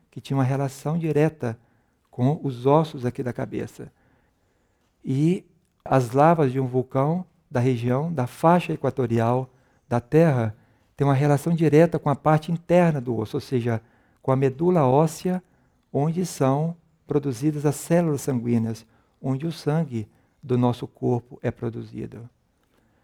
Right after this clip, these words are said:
Então, essa relação energética sutil se estabeleceu, se tornou consciente naquele momento, a partir daquela experiência vivida com o Ecla Lava.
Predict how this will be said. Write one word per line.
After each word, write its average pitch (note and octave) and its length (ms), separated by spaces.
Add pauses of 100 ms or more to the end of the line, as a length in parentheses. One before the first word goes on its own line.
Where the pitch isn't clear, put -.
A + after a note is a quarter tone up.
(140)
Então, C#3 260
essa D3+ 200
relação D#3+ 600
energética C#3+ 560
sutil F3+ 580 (300)
se - 120
estabeleceu, C3+ 880 (300)
se - 120
tornou C#3 340
consciente E3 840 (420)
naquele C3 360
momento, B2 640 (260)
a A#2 100
partir B2+ 300
daquela D3 280
experiência D#3 800 (420)
vivida A#2+ 500
com A#2 200
o A#2 40
Ecla A#2 280
Lava. G#2+ 500